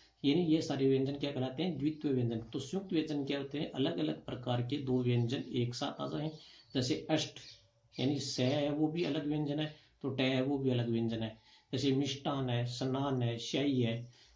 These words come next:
इसी प्रकार से दोस्तों संगम और सहिता किसे कहते हैं? किसी शब्द के बीच तनिक विश्राम ले लिया जाए और उस विश्राम से उस शब्द का अर्थ परिवर्तित हो जाए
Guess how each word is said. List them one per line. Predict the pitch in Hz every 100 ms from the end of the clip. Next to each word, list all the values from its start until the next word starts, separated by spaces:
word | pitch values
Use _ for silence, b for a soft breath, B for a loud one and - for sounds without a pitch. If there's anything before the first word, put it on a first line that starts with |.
| -
इसी | 151 202
प्रकार | 202 - 151
से | -
दोस्तों | 151 139 175
संगम | - 139 139 151 160
और | 156
सहिता | - 120 127
किसे | 135 110 123
कहते | 127 127
हैं? | 156
किसी | - 120 - 165
शब्द | - 127 131 127 -
के | 131
बीच | 117 117 117 120 - - -
तनिक | 147 156 151
विश्राम | 117 113 - 127 160 147
ले | 127
लिया | 117 120 117
जाए | 117 127 135 B B B
और | 147 139
उस | 185 -
विश्राम | 143 123 123 127 160
से | -
उस | 175 180 -
शब्द | 123 127 -
का | -
अर्थ | 190 175 -
परिवर्तित | 135 123 120 135 120
हो | 101
जाए | 98